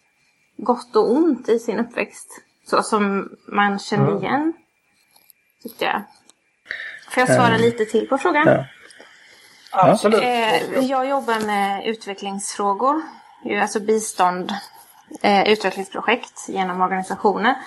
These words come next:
Speaker 2: Mm.
Speaker 1: Och där i den världen så känner jag också det att, eh, eh, att vi svenskar som jobbar i branschen är ju de flesta av oss inte,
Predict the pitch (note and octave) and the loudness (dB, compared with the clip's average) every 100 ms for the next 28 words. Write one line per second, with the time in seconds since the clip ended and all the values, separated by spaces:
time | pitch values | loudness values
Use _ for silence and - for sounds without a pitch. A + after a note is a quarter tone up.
0 | - C#3 - - _ - A#3+ - A#3+ G#3+ | -12 -10 -10 -18 _ -4 -4 -4 -4 -2
1 | G#3+ A#3+ A#3+ C4+ D#4 B3 G3+ G3 G3 - | -2 -2 -2 -2 -2 -2 -2 -4 -6 -2
2 | F#3 - _ - - - - _ - A3+ | -2 -4 _ -20 -20 -20 -20 _ -4 0
3 | G#3 G#3 G3 G3+ - A#3 A3 G#3 - G3 | 0 2 0 -2 -2 0 2 0 0 0
4 | F#3+ F#3+ F#3+ F#3+ - _ _ _ _ _ | 0 0 -2 -8 -12 _ _ _ _ _
5 | _ _ _ _ _ _ - G3 G3 - | _ _ _ _ _ _ -6 -6 -6 -10
6 | - _ _ _ _ _ _ _ _ _ | -16 _ _ _ _ _ _ _ _ _
7 | _ _ - G#3 - G#3 G3+ - A3 A3 | _ _ -2 -2 0 0 0 0 0 0
8 | G#3 C4 C#4+ B3+ G3 F#3+ F#3 F3+ F3 F3+ | 0 2 2 2 2 2 2 2 0 -2
9 | - F#3 - - - F#3 F#3 F3 F#3 F#3+ | -4 -6 -6 -12 -2 0 0 -2 -2 -4
10 | - - F#3 - G3 F#3 - - | -4 -6 -4 -2 -2 -2 -2 -2